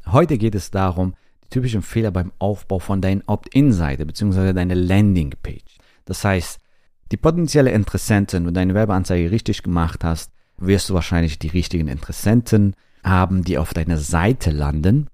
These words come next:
Und jetzt kommen sie auf deine Seite und können sich für dein Webinar oder dein Online-Training registrieren. Und hier geht's darum, welche typische Fehler kannst du beim Aufbau von Landingpage oder Opt-in-Seite machen und was kannst du vermeiden,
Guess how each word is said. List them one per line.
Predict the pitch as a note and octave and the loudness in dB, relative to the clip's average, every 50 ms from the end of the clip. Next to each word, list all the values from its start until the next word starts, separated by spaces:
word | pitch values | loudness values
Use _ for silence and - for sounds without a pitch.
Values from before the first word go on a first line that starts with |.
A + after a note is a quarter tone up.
| _ _ _ _ _ _ - | _ _ _ _ _ _ 0
Und | F#2+ G2+ | 4 4
jetzt | A2+ B2 - - | 4 4 2 2
kommen | - D3 E3 F#3 | 2 2 4 4
sie | E3 C3+ | 4 4
auf | A#2 - - | 4 4 2
deine | F#2+ F2+ F2 F2 E2+ | 0 0 0 0 0
Seite | E2 F2 A2 A#2+ D3+ E3+ - - D#3 D#3+ F3 F3 - _ _ _ _ _ | 0 2 2 2 2 0 0 0 2 2 2 0 -2 _ _ _ _ _
und | - G#2+ A2 A2+ A2+ A#2+ B2+ A#2 - - - - - _ _ _ _ _ _ - | 2 4 6 6 6 6 4 2 -2 -6 -10 -12 -14 _ _ _ _ _ _ -4
können | - G2+ G2 | 0 0 0
sich | G2+ G2+ - | 0 0 0
für | - G#2+ | 2 2
dein | G2 G2 G2 F#2 E2+ - - - - | 4 4 2 2 -2 -4 -8 -12 -10
Webinar | - F2+ F#2 A2 C3+ C3+ A#2+ F#2 D#2+ D2+ | -2 2 2 4 4 4 4 2 2 2
oder | E2 D#2+ D#2+ | 2 0 0
dein | D#2+ E2+ F2+ - - | 0 0 -2 -2 2
Online-Training | G#2+ B2 D3+ C#3+ G#2 F2 E2 D2+ - - E2 D#2+ D#2+ E2 E2 | 4 4 6 6 4 4 2 0 -2 -2 -2 -2 0 0 -2
registrieren. | D2+ E2 D#2+ D#2+ D#2 - - - F#2+ F#2+ G2 F#2+ - _ _ _ - | -2 -2 -4 -4 -4 -6 -6 -2 0 0 0 0 -4 _ _ _ -4
Und | G#2+ G#2 | -2 2
hier | G2+ A#2+ D3 | 2 4 4
geht's | C3+ C3 B2 - - | 4 2 0 -2 -2
darum, | - A2+ A2+ A#2 G#2+ G2+ F2+ | 0 0 2 2 2 2 0
welche | A2 A2 - - G#2 - | 0 -2 -2 -4 -6 -4
typische | - - A2+ A2 A2 - - G2 | -4 -4 -2 -2 -2 -2 -4 -4
Fehler | - - - - - A2 C3+ D#3 C3+ F2+ E2 E2+ E2+ F#2 G2 - _ _ _ - _ | -6 -8 -12 -2 2 4 4 4 4 4 4 4 4 2 0 -2 _ _ _ -14 _
kannst | - F#2+ F#2 - - | -2 -2 -2 0 0
du | G2+ | 0
beim | F#2 F#2 F2+ F2 - | 2 2 2 2 2
Aufbau | F2+ G2 F#2 - G2 F2+ | 0 0 0 2 0 0
von | - F2 E2 | 2 2 2
Landingpage | E2 E2+ F#2 F#2+ F#2 F2+ E2 - F2+ E2 E2 D#2+ - | 4 4 4 4 4 2 2 0 2 2 2 0 0
oder | - E2 E2 - - - - - | -2 -2 -2 -4 -6 -10 -8 -4
Opt-in-Seite | - E2 - - - - G2 G2 E2 E2 D#2+ D#2+ D#2+ - | -4 -4 -4 -2 0 2 2 4 4 4 4 2 2 2
machen | E2 E2+ F#2 F#2 E2 F2 F2+ F#2 | 2 2 2 2 2 0 -2 -2
und | - - - D#2+ D2+ D2 - - - - _ _ _ _ - | -2 -4 -4 -4 -4 -4 -4 -8 -12 -18 _ _ _ _ -2
was | E2 F2 E2+ - - | 0 0 0 0 0
kannst | - F#2+ F2 - | 0 0 0 0
du | - | 0
vermeiden, | - G2+ F2+ E2+ E2 E2 E2+ F2+ F2+ F2 F#2 F#2+ F#2+ | 2 2 4 4 6 6 6 4 4 4 2 2 0